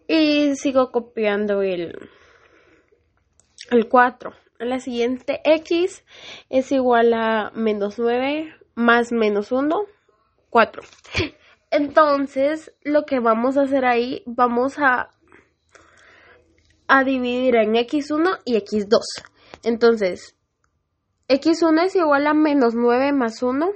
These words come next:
dividido cuatro es igual a menos cuatro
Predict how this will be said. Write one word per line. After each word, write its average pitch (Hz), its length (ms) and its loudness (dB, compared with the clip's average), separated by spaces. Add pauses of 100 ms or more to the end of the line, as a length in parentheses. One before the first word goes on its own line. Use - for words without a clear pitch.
(1160)
dividido 220 480 2
cuatro 269 360 0 (680)
es 226 200 -4
igual 226 280 6
a 233 60 0
menos 214 460 -4
cuatro 269 640 -2